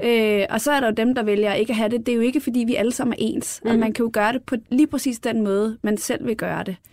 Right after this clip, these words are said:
Speaker 1: Og det synes jeg er rigtig vigtigt. Altså, der er jo ikke, der er jo ikke noget, der er forkert.
Speaker 2: Men kunne jeg blive influencer, for eksempel?
Speaker 1: Det kunne du da jo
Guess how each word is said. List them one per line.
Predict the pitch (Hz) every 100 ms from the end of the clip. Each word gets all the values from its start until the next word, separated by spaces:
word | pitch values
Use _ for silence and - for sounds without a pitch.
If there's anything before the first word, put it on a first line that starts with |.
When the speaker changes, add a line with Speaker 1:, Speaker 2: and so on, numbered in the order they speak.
| - - _
Speaker 1:
Og | 220
det | 269
synes | 277
jeg | 285
er |
rigtig | 226 240 220
vigtigt. | 269 - 277 -
Altså, | 220 220
der | 220
er |
jo | 202
ikke, | 233 262
der | 240
er | 220
jo |
ikke | 262
noget, | 269
der |
er | 262
forkert. | - - - - _ - -
Speaker 2:
Men | 220
kunne | 240
jeg | 247 302
blive | - 254
influencer, | 226 226 202 247
for | 190
eksempel? | 170 185 180 _ _ _ _ _ _ - - 165
Speaker 1:
Det | 359 247 180 131 -
kunne | - 214
du |
da | 196 170
jo | 170 -